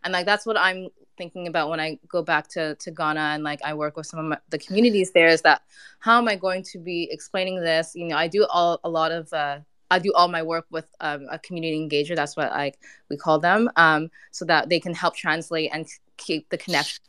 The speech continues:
going. But how am I supposed to explain Web three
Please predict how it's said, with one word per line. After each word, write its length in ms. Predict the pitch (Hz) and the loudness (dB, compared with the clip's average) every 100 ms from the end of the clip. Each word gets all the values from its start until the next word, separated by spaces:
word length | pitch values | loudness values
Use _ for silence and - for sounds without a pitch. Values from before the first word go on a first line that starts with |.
| - | 0
going. 360 | 226 262 311 - - - | 2 2 0 -4 -20 -2
But 280 | - 185 - - | 6 6 6 -4
how 240 | - 220 | 2 4
am 100 | 285 | 4
I 100 | 220 | 0
supposed 220 | 185 196 190 | -6 -8 -6
to 180 | 170 - - | -6 -8 -14
explain 520 | 175 - 190 196 185 | -14 -4 -2 -2 -2
Web 200 | 175 170 - | -2 -4 -10
three 280 | 165 156 | -8 -6